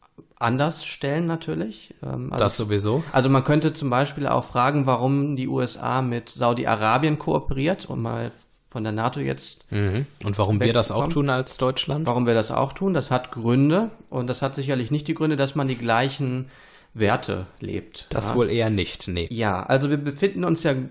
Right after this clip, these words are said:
Speaker 1: eigentlich immer noch in einem schlummernden Kalten Krieg heutzutage.
Speaker 2: Ja.
Speaker 1: Und
Speaker 2: Eine Freundschaft mit Russland könnte ja bedeuten, dass man es nicht mehr nötig hat, weiter aufzurüsten.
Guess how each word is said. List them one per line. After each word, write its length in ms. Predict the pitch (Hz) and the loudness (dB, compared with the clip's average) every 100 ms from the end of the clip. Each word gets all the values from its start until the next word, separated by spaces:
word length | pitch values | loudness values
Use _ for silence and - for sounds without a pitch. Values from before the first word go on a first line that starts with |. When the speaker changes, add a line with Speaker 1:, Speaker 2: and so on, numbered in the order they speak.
| - | -6
Speaker 1:
eigentlich 500 | - 127 170 156 139 - | -2 0 0 -2 -4 0
immer 200 | 160 151 | 2 2
noch 180 | 139 | 0
in 120 | 139 135 | 0 -2
einem 680 | 123 123 123 123 123 127 | 0 0 0 0 -2 -2
schlummernden 680 | 113 - 131 147 135 131 127 | -4 -2 2 2 2 0 0
Kalten 360 | - 113 110 104 | 0 0 0 -4
Krieg 380 | - 101 101 - - - - - | -4 -4 -4 -12 -20 -20 -12 -6
heutzutage. 640 | 98 - - 98 98 104 - _ _ - | -4 -6 -8 -6 -6 -8 -16 _ _ -8
Speaker 2:
Ja. 220 | 107 98 | -2 0
Speaker 1:
Und 580 | 98 107 107 107 107 - - - _ - - | 2 2 2 0 -4 -12 -16 -20 _ -16 -2
Speaker 2:
Eine 140 | 110 | 0
Freundschaft 560 | 104 117 127 - 147 - | 2 2 2 4 2 2
mit 160 | 123 117 | 0 2
Russland 360 | 135 - 127 | 0 0 0
könnte 260 | - 120 143 | 0 0 2
ja 420 | 135 139 139 139 | 2 4 4 4
bedeuten, 560 | 135 127 127 131 - 127 | 2 2 4 2 0 0
dass 220 | 120 - | 2 2
man 420 | 123 117 120 123 - - - - | 0 2 0 -2 -6 -18 -12 -2
es 200 | 110 123 | 0 2
nicht 180 | 123 | 0
mehr 120 | 117 101 | 2 4
nötig 340 | 147 135 107 | 4 2 0
hat, 160 | 101 92 | -2 0
weiter 300 | 98 107 82 | -2 -2 -2
aufzurüsten. 960 | 98 - - 101 107 - - 151 165 | -2 -2 -2 0 0 0 0 -2 -2